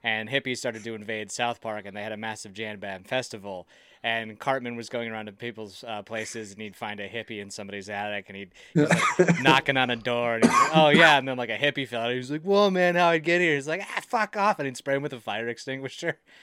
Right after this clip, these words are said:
Speaker 1: And, yeah, it, it, it's, it's
Speaker 2: So
Speaker 1: a
Speaker 2: you,
Speaker 1: lot
Speaker 2: you think that
Speaker 1: funnier.
Speaker 2: was a hippie song?
Speaker 1: It fe-, felt like it.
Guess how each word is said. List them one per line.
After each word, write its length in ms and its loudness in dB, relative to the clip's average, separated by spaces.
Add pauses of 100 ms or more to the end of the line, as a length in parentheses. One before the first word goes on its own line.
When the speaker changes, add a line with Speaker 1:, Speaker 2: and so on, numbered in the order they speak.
(220)
Speaker 1:
And, 260 -14 (120)
yeah, 200 -12
it, 160 -14 (720)
it, 220 4
it's, 200 -2
it's 220 0
Speaker 2:
So 60 6
Speaker 1:
a 20 6
Speaker 2:
you, 40 4
Speaker 1:
lot 240 4
Speaker 2:
you 160 6
think 180 8
that 100 12
Speaker 1:
funnier. 80 12
Speaker 2:
was 160 8
a 120 8
hippie 380 0
song? 460 0 (260)
Speaker 1:
It 240 -2
fe-, 220 0
felt 220 0
like 180 -8
it. 140 -16